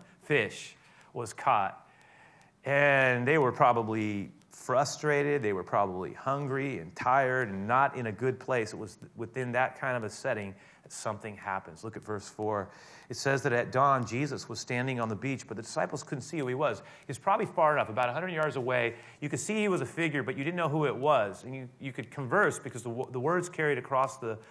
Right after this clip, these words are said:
the water with a kind of an amplification, maybe a little bit of distortion, but you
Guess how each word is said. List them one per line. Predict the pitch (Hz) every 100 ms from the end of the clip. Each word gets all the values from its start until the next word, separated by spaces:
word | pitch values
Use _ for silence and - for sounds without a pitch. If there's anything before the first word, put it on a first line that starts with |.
| - -
the |
water | 120 135 139 117 107 - - _
with | 143 120
a |
kind | - 135
of | 113
an | 101
amplification, | 127 127 127 123 - 127 127 160 156 151 - -
maybe | 170 180
a | 147
little | 151
bit | 131 139
of | 117
distortion, | 117 - 117 123 - 135 139 - _ _ - -
but | 139 135 - - _
you | 131